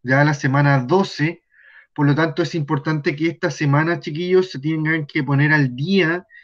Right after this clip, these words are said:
en las preguntas esenciales,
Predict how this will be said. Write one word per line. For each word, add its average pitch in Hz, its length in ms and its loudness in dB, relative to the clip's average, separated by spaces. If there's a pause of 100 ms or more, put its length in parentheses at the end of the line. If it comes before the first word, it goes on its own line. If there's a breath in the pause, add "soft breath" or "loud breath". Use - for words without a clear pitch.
(280 loud breath)
en 160 200 2
las 160 140 0
preguntas 160 720 -2
esenciales, 165 1120 0